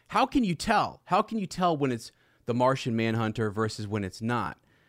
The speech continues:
Uh, her, you know, why, why is he impersonating her?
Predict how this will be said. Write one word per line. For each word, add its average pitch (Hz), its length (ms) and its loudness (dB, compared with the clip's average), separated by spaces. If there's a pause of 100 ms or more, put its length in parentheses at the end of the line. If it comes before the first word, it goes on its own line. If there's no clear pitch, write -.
(260)
Uh, 110 540 4
her, 117 380 -2
you 131 100 2
know, 117 100 2
why, 135 280 6
why 135 220 4
is 139 120 0
he 139 100 2
impersonating 113 800 -2 (300)
her? 151 480 2